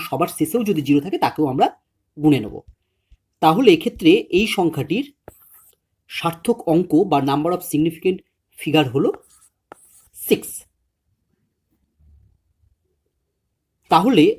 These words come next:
বলো তো, আমাকে যে সংখ্যাটি দিয়েছে প্রশ্নে, সেটার সার্থক অঙ্ক কত হবে? দেখো, সেটার ডিজিট শুরু হচ্ছে কোথা থেকে? ফাইভ থেকে, জিরো বাদ দিয়ে।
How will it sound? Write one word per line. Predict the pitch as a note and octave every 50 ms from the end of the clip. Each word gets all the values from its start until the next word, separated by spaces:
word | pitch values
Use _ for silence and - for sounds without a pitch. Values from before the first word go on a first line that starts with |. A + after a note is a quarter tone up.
| - _ _ _ _ _ _ _ _ _ _ _ _ _ _ _ -
বলো | C#3 C#3 D3+ F3 A3 G#3+ -
তো, | D3 E3 G3+ - _ _ - C#3+
আমাকে | C#3+ F#3 G#3+ - A#3+ G3 D3 B2
যে | D#3+ D#3+ A3 - - - _ _ _ _ _ _ _ _ _ _ _ _ _ _ _ _ - - -
সংখ্যাটি | E3+ E3 E3 F#3+ - G3 C#3 B2+
দিয়েছে | E3+ F#3+ - - C#3+ - D3
প্রশ্নে, | D#3 - - - G#2 - _ _ _ _ _ _ _ _ _ _ _ _ _ _ _ _ _ _ _ _ _ _ _ -
সেটার | - - - G3 A#3 A#3 A#3 -
সার্থক | F3+ E3 - - G#3 G3 F#3
অঙ্ক | F3 F3+ F#3 E3
কত | D#3 - E3 D3+
হবে? | C#3+ C#3+ - - - _ _ _ _ _ _ _ _ _ -
দেখো, | D#3+ G3 G3+ - G#3+ F#4+ C5+ - - _ _ _ _ _ - -
সেটার | - - A3+ A3 E3+ D3+
ডিজিট | E3 D#3+ G#3+ G#3+ -
শুরু | - G3 G3 G3
হচ্ছে | G3 - - G3+
কোথা | F#3+ F#3+ G3+
থেকে? | A3+ C4+ - - -
ফাইভ | C#3 C#3+ C#3 C#3 -
থেকে, | - A2+ _ _ _ _ _ _ _ _ _ _ _ _ _ _ _ _ _ _ _ _ _ _ _ _ _ _ _ _ _ _ _ _ _ _ _ _ _ _ _ _ _ _ _ -
জিরো | D3 B2+ F3 G3 F#3
বাদ | C#3 B2 G2+ G#2 -
দিয়ে। | G#2+ -